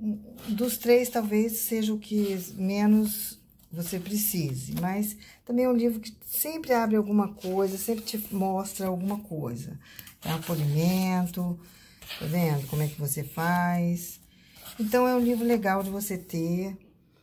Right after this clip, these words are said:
tá? Mostra as máquinas, aqui os cabochões,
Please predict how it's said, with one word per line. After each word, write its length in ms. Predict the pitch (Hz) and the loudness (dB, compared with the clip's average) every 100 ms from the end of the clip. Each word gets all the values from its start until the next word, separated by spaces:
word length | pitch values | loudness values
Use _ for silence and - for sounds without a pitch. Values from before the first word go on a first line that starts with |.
| _ | _
tá? 160 | - 160 | -8 -4
Mostra 320 | 160 160 160 | -2 -4 -4
as 100 | 147 | -4
máquinas, 1000 | 156 165 185 185 185 180 175 180 180 180 | -2 0 0 0 -2 -2 -2 0 -2 -6
aqui 180 | - 170 | -8 -6
os 140 | 160 | -6
cabochões, 1200 | - 151 151 - 170 175 175 180 180 175 - - | -6 -4 -4 -2 0 2 2 2 2 0 -6 -12